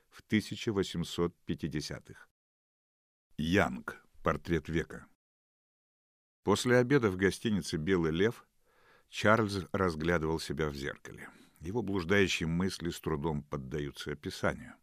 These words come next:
Они крутились вокруг малоприятных вещей, связанных со смутным ощущением собственного поражения, не имеющим прямого отношения к неожиданной встрече в Кобе.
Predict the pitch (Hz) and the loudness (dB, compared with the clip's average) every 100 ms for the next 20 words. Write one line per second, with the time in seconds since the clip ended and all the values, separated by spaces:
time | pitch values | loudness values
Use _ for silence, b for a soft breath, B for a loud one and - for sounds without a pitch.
0 | _ _ _ _ _ _ - 71 78 87 | _ _ _ _ _ _ -8 -4 -2 0
1 | 82 92 85 - 78 87 90 - 85 87 | 0 0 0 0 -2 2 0 0 0 0
2 | 82 - 82 87 87 - 78 85 85 - | 0 -2 -2 0 0 -2 -8 -4 -4 0
3 | 98 69 - _ _ _ _ - 80 82 | 2 2 -2 _ _ _ _ -6 0 0
4 | 71 73 - 82 - 82 95 - 87 82 | 0 -6 -4 -6 -4 -4 -2 -2 -2 -2
5 | - 76 95 82 82 76 - 82 - 80 | -6 -6 -4 -2 -2 -4 -4 -6 -4 -4
6 | 82 78 87 85 76 90 82 71 62 - | 0 0 0 0 2 0 0 -4 -8 -18
7 | b b b b _ 78 90 85 92 87 | b b b b _ 2 4 4 4 2
8 | - 78 73 92 90 87 82 73 69 - | -2 -6 -6 2 4 4 2 -2 -6 -8
9 | 80 - 120 107 101 78 80 69 80 76 | -10 -2 -2 0 -4 -2 -2 -2 -4 -6
10 | 71 - - 69 65 71 - - - - | -8 -10 -12 -12 -10 -12 -14 -12 -10 -10
11 | - | -14